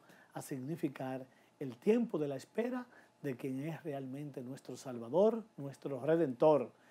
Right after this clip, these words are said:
Jesucristo tuvo una misión en el mundo que fue que se encarna en la historia nuestra y nos enca-, se encarna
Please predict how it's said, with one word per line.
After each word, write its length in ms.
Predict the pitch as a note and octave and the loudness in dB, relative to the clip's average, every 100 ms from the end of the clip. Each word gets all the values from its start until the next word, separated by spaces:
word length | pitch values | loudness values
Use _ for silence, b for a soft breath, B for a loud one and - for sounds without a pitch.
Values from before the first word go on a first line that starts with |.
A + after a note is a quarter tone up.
| b b | b b
Jesucristo 540 | - D3 B2+ F#3 F#3+ F3+ | -8 -8 2 4 4 0
tuvo 340 | F3 F3+ F3 | 2 4 4
una 520 | E3 F3 E3+ D3 B2+ | 4 0 -2 -2 -4
misión 520 | D3+ C#3+ - G#3 G#3+ F#3 | -6 -10 2 6 6 6
en 80 | |
el 100 | D3+ | 2
mundo 460 | F3 C#4+ A3 F3+ G3 B B B | 4 6 6 2 0 B B B
que 120 | - C3 | -8 -6
fue 400 | - F3 F#3+ F#3+ b b | 2 4 4 2 b b
que 100 | - | -6
se 140 | D3 F3 | 0 2
encarna 600 | D#3+ E3 A3 G#3 F3+ D#3+ | 2 6 8 8 4 2
en 60 | |
la 100 | C#3 | 0
historia 460 | C3 - G3+ G#3+ F#3 | -2 2 6 6 6
nuestra 640 | F#3 B3+ G3+ - F3 F3 - b b b | 6 6 6 4 2 2 -4 b b b
y 80 | E3 | -4
nos 200 | D3 - | -4 -2
enca-, 360 | F#3 G3 F#3 - | -2 0 0 0
se 160 | G#3 | 2
encarna 640 | A#3+ A3 D#3 C#3 C#3+ F#3 | 2 4 2 2 0 -6